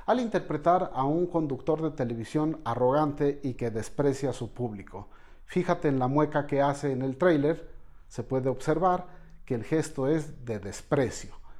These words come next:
al parecer dirigido a su público. Los gestos amplios y exagerados son un indicio que parece cruzar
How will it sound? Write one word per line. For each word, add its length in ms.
al 140
parecer 560
dirigido 440
a 40
su 180
público. 540
Los 200
gestos 540
amplios 560
y 60
exagerados 760
son 180
un 60
indicio 760
que 120
parece 420
cruzar 440